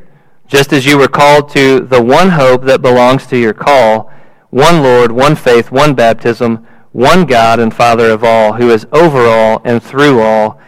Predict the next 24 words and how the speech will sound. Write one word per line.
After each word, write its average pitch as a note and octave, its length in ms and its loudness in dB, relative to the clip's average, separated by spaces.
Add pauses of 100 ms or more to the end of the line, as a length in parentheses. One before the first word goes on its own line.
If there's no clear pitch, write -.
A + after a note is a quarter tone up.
(240)
and A#2+ 200 -2
in B2 280 -2
all." G#2 440 -2 (1700)
So D3 240 0
you D3 180 0
might A3 240 2
question F3 480 0
whether D#3 240 2
or C#3 40 2
not C#3 180 0
you're C#3 100 0
capable D3+ 480 -2
of B2+ 160 2
making B2 300 -2
disciples, A#2+ 500 -2
but B2 160 -4
you C3+ 140 0
have D3 100 -2
the C#3 80 -2
same C#3+ 240 -2
power C#3+ 300 0
that C3 140 -4
they D3+ 120 0
did. A#2 300 -2